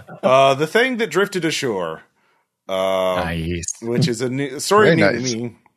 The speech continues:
Speaker 1: and it's about a giant sea creature that is found with, like, lots of people inside of it that are still alive, like humans. So, um,
Speaker 2: Hmm.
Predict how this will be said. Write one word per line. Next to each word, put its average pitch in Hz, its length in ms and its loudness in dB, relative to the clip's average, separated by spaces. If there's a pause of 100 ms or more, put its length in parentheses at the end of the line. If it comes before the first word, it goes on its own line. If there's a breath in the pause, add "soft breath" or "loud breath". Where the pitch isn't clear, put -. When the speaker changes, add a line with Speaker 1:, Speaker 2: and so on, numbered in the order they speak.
(560)
Speaker 1:
and 104 220 -6
it's 104 140 -6
about 120 260 4
a 104 60 -6
giant 135 340 0
sea 135 160 -4
creature 113 420 0
that 101 160 -2
is 95 120 -6
found 117 400 2
with, 95 180 -4 (220)
like, 104 260 -2
lots 180 240 2
of 156 100 -8
people 151 340 0
inside 123 340 2
of 101 100 -2
it 107 180 -2 (460 soft breath)
that 113 140 4
are 113 40 2
still 110 300 0
alive, 76 640 -2
like 101 280 -6
humans. 87 460 -8 (300)
So, 87 680 -4
um, 92 800 -2
Speaker 2:
Hmm. 220 160 2